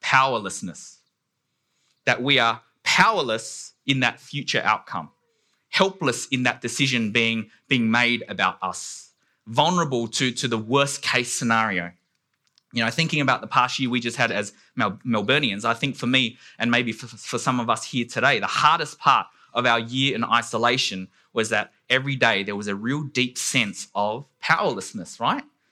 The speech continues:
That I would wake up not knowing if these restrictions would worsen.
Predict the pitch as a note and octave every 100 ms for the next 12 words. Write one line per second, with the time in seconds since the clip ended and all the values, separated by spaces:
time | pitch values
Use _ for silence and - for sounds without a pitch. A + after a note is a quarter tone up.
0 | _ _ - C#3 C#3+ C#3+ C3+ D#3 E3+ C#3
1 | - D#3+ C#3+ D3+ D3+ C3+ A#2+ - C#3+ C#3+
2 | D3 C3+ C3 B2 - E3 - A#2+ G#2 C3
3 | A#2 D#3 C4 - E2+